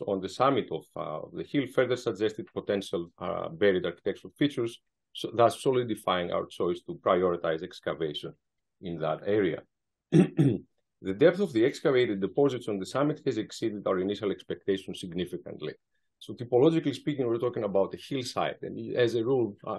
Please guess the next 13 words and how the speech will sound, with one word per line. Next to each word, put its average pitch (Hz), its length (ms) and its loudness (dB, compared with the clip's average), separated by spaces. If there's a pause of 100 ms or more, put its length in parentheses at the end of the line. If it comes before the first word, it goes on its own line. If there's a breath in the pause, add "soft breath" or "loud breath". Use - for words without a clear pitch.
(120)
hillsides, - 720 -2 (120)
I 110 60 -4
mean, 104 180 2
in 104 120 4
average, 101 400 2
have, 90 120 -4
uh, 90 540 -6
the, 101 240 -2 (260)
the 101 160 -2
depth 95 300 -2
of 92 220 -4
deposits 98 560 -2
about, 90 380 -2